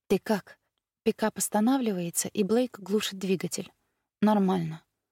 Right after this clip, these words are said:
Он играет с ключами, свисающими из замка зажигания. «Только не хочется возвращаться домой. Предстоит разговор». Раз уж Блейк выудил из меня правду о моём папе, то, полагаю, и я не нарушу никаких границ,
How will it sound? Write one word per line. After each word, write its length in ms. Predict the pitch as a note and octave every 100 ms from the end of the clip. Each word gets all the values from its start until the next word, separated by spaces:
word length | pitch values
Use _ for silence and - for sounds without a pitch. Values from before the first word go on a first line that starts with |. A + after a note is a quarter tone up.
| _ _
Он 200 | G#3+ G#3
играет 340 | F#3 A3 G#3
с 60 | -
ключами, 580 | - F#3+ - A#3+ A3+ F#3 - _ _ _ _
свисающими 840 | - - G#3 - C4 A#3 - G#3 G3+
из 200 | G#3+ F#3
замка 360 | G3 F#3+ A3 G#3+
зажигания. 640 | G3+ G#3 - E3+ D#3+ E3 _ _ _ _ _ _ _
«Только 280 | A#3 A3 G#3+
не 120 | G3+
хочется 420 | - A#3+ - -
возвращаться 580 | F3+ F3 F3+ - F#3+ -
домой. 400 | F3 F#3 E3+ D#3+ _ -
Предстоит 540 | G3 - F#3+ F#3 -
разговор». 500 | F#3 E3+ F#3 E3+ E3 - _ _ _ _ _ _ _
Раз 260 | G#3+ G#3 G#3
уж 100 | G3
Блейк 420 | F#3 G#3+ A3 -
выудил 440 | G3+ A#3 G#3+ G3+ G3+
из 120 | G3
меня 260 | G3 G3+
правду 420 | F#3+ G3+ G3 F3+ G3
о 60 |
моём 360 | F#3+ G3 G3 F#3
папе, 400 | G#3 A3 - D#3 _ _ _ _
то, 100 | A#3
полагаю, 720 | A#3 A3 F#3 A3 G#3+ G#3 G3 _ _
и 80 | A#3+
я 220 | A3+ G#3
не 100 | F#3+
нарушу 440 | F#3 F#3+ F#3 F#3
никаких 420 | F#3 G3 - F#3
границ, 480 | - F#3 G3+ A#3 -